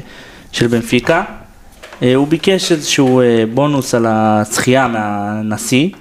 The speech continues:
שאם אתה שואל אותי היום, זה אחד האנשים הכי שנואים על בנפיקה כנראה, כי הוא פשוט אמר לו, "לא." גוטמן אמר לו, "אני מתפטר, ומעכשיו יעברו מאה שנים עד שבנפיקה תהיה אלופת אירופה."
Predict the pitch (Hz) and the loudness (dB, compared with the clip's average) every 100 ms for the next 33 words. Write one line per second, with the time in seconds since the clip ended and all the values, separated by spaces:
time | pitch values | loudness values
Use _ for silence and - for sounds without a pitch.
0 | - - 117 110 113 110 107 123 135 147 | -16 -4 0 2 4 2 2 0 0 0
1 | 131 123 120 143 131 147 156 151 - - | 0 0 0 0 2 2 2 -2 -12 -20
2 | - - - - - - 135 127 151 147 | -20 -20 -20 -20 -12 -2 0 0 -2 0
3 | 139 135 135 131 131 170 160 147 170 - | 2 2 2 0 0 2 2 0 -2 0
4 | 151 135 127 120 120 135 127 123 127 120 | 2 2 2 2 2 2 0 0 0 2
5 | 151 175 123 120 117 - 135 - - 117 | 2 0 0 0 0 0 -2 -2 -2 2
6 | 127 131 131 131 123 - - 120 147 - | 2 4 2 4 2 -2 -2 0 0 -2
7 | - _ _ _ - - - - _ _ | -18 _ _ _ -20 -20 -20 -20 _ _
8 | 131 135 139 127 139 143 139 135 120 127 | 0 2 2 2 2 2 0 0 0 0
9 | 123 - 110 - 180 202 202 - - - | 0 -2 -2 2 2 0 -8 -16 -20 -6
10 | 120 131 160 156 165 147 131 139 170 156 | -2 2 0 2 0 2 0 2 0 2
11 | 160 170 156 143 160 185 156 - 135 131 | 2 2 0 0 0 0 0 -2 -2 0
12 | 147 147 143 131 127 127 127 123 120 120 | 0 -2 2 2 2 -2 -2 0 0 0